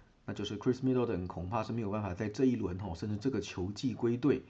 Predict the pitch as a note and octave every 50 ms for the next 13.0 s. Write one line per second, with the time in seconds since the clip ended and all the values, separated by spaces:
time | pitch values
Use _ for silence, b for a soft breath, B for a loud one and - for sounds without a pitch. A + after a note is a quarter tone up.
0 | B B B B B B - - A2+ G#2 G2+ G#2 G#2+ G#2+ - A#2+ A#2 A#2 G#2+ F#2
1 | F#2 F#2 - A#2 B2 C3 C3 A#2+ G#2+ A2 A2 A2 A#2 B2 A#2+ - G#2+ G#2+ G#2 -
2 | - G#2 G2+ - - G#2 G#2 - G2 B2+ B2+ - - G2+ F#2+ F#2+ - A#2+ - -
3 | F#2 F#2 B2+ A#2 G#2+ G2+ F#2+ - G2+ F#2+ G#2+ A2 A2 G#2+ A2 G#2 - G#2 G2+ G#2+
4 | G2+ G2 F#2+ F#2 - B2 A2+ G#2+ G#2+ E2+ E2+ - G2+ G#2 A2 A2 - - F#2 E2
5 | - B B B B B B B B B B A#2+ B2 B2+ - C#3+ C3+ C3+ C3+ C#3
6 | C3 C3 C3 C3+ C3+ C#3 C#3 A2+ G#2+ A2 - - A#2 B2 B2+ B2 A#2 A2 G#2+ G2
7 | F#2+ - A2 F2+ F2+ F2 - A2+ G#2+ A2+ A2 A2+ - B2+ A#2 A#2+ A2 F#2+ F#2 G2
8 | G#2 F2+ - - B2+ - - - A2+ A2+ A2+ B B B - - - - F#2+ F#2
9 | F2+ F#2 A2+ A2+ G#2 G#2+ A#2 A2 G#2 G#2+ A2+ A2+ A2 G#2 - G#2 G#2+ G#2+ G2+ G#2+
10 | A2 - C#3+ A#2+ A#2 A#2+ A2+ G#2 G#2+ - F2 - - - A#2 E2+ - - - -
11 | C3+ B2 C3+ C#3 C3+ B2+ G2 F2+ F#2+ - A2 G#2+ A2 A2+ A2 A2 G#2+ - C3 A#2+
12 | G#2 F#2+ - G2+ G#2 A#2+ A#2+ G#2 - - F#2+ G#3+ G#3 - A2+ G2 F2+ F2+ E2+ D#2+